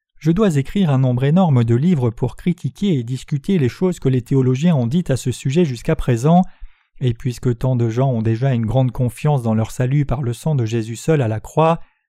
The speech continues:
sans le baptême de Jésus, donc je dois dire beaucoup de critiques sans les critiquer, je devrais écrire, « Docteur Untel a écrit un livre concernant tel et tel sujet biblique,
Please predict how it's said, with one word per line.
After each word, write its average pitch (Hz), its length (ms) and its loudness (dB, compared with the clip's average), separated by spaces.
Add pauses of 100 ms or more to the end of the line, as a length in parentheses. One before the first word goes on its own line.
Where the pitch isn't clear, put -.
sans 120 240 -2
le 107 80 -4
baptême 131 360 0
de 113 120 0
Jésus, 117 480 0 (640)
donc 151 180 4
je 156 120 2
dois 165 160 4
dire 156 180 -2
beaucoup 180 320 0
de 170 80 2
critiques - 480 -2
sans 135 160 2
les 120 100 2
critiquer, 175 640 0 (520)
je 120 160 -2
devrais 120 400 0
écrire, « 143 520 0 (420)
Docteur 120 420 0
Untel 120 360 0
a 117 100 -2
écrit 127 320 -2
un 117 60 2
livre 127 320 2
concernant 120 560 -2
tel 127 200 0
et 123 100 4
tel 127 180 -2
sujet 127 280 -2
biblique, 135 460 0